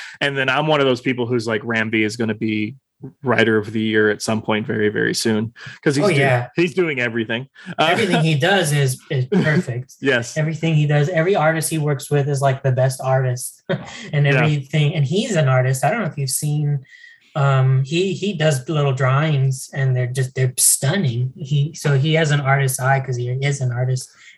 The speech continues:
Speaker 2: and a writer. So I'd love to work with him on something as well <laughs> 'cause he's one of my favorites right now for sure.
Speaker 1: Yeah,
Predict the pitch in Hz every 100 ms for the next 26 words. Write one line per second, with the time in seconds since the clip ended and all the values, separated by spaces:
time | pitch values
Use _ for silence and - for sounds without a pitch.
0 | 156 156 135 123 123 123 127 127 - _
1 | _ _ - - _ - 147 131 127 156
2 | 147 170 143 - 147 131 131 131 139 123
3 | 117 - 123 135 127 123 127 143 120 113
4 | - 160 156 147 127 131 139 139 143 131
5 | 123 131 131 127 127 123 123 123 123 131
6 | - 131 127